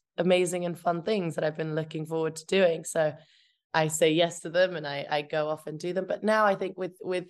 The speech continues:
the way that, you know, my schedule is and we, we space things out in a way that makes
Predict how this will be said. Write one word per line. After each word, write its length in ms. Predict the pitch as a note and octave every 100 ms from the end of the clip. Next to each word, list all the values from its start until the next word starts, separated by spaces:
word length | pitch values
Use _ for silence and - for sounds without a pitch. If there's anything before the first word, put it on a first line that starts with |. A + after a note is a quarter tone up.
| _ _ _
the 100 | F#3
way 220 | F#3 F3 E3+
that, 260 | D#3+ - _ -
you 120 | E3+
know, 100 | D#3
my 160 | D3 D3
schedule 480 | - F#3 F3 F3 E3
is 260 | D#3+ D#3
and 100 | D3+
we, 200 | D3 D3+ D3+
we 80 |
space 400 | D3+ - D#3+ D#3
things 300 | D#3 D#3+ D3+
out 180 | D#3 D3+
in 80 | D#3+
a 60 | D3
way 180 | D3+
that 160 | D3 -
makes 460 | D3+ D3 - -